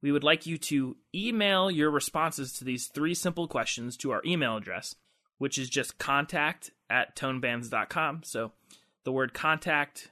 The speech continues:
at tonebands, T O N E B A N D S dot com, and we'll link to this all in the show notes. We'd like you to respond to these three questions, and if you do that, we will be keeping a separate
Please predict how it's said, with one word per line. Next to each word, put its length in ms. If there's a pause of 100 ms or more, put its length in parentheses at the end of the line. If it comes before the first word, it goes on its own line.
(120)
at 340 (220)
tonebands, 760
T 220
O 80
N 160
E 240 (400)
B 180
A 120
N 120
D 160
S 200
dot 200
com, 340
and 140
we'll 160
link 180
to 100
this 160
all 120
in 60
the 60
show 180
notes. 340 (160)
We'd 140
like 180
you 80
to 60
respond 380
to 60
these 180
three 120
questions, 560 (440)
and 140
if 180
you 100
do 220
that, 320 (380)
we 240
will 500 (300)
be 160
keeping 420
a 80
separate 520